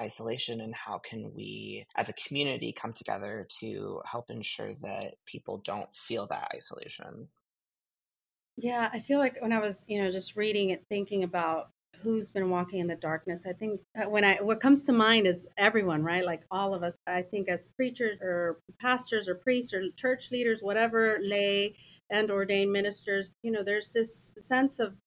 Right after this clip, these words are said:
Speaker 2: uh, an expectation of what Advent should look like and how you should prepare, and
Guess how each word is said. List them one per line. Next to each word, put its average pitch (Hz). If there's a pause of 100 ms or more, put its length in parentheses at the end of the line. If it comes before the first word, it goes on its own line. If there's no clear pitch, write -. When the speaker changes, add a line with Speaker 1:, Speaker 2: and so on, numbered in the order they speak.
Speaker 2:
uh, 214
an 208
expectation 214
of 185 (100)
what 190
Advent 208
should 185
look 214
like 175
and 175 (320)
how 226
you 226
should 233
prepare, 208
and 180